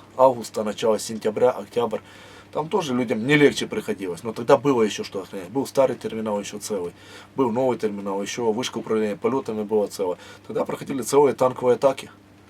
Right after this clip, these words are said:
проходили при поддержке пехоты, тогда спецподразделения, э, Российской Федерации приезжали туда, приезжали. Но тогда было где обороняться.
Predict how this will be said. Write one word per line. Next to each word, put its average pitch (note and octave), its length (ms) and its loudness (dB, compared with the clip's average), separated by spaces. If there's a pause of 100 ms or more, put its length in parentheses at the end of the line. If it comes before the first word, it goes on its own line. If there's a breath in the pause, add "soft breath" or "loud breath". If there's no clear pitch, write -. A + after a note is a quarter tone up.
(160)
проходили G#2 380 -8
при G2+ 140 -12
поддержке G#2+ 460 -2
пехоты, A#2 420 -2
тогда - 240 0
спецподразделения, A#2 960 -6 (1400 loud breath)
э, C3+ 200 2
Российской C#3+ 440 4
Федерации C3 680 6 (120)
приезжали B2+ 480 4
туда, G#2+ 440 0 (360 loud breath)
приезжали. A2 360 -4
Но G#2+ 120 -8
тогда C3+ 220 0
было A#2+ 340 2
где F#2+ 140 -6
обороняться. F#2 560 -8